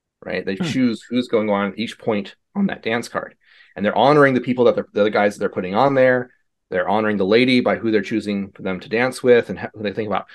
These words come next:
Speaker 1: "Oh, she wants to have a conversation with this person, and she likes this kind of music, and that guy really likes that kind of music, and he's gonna have really fun with that particular one." Or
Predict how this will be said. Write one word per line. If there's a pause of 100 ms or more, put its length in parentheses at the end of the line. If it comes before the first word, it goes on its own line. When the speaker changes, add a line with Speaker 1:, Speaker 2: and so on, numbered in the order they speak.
(160)
Speaker 1:
"Oh,
she
wants
to
have
a
conversation
with
this
person,
and (180)
she
likes
this
kind
of
music,
and
that
guy
really
likes
that
kind
of
music,
and (180)
he's
gonna
have
really
fun
with
that
particular
one."
Or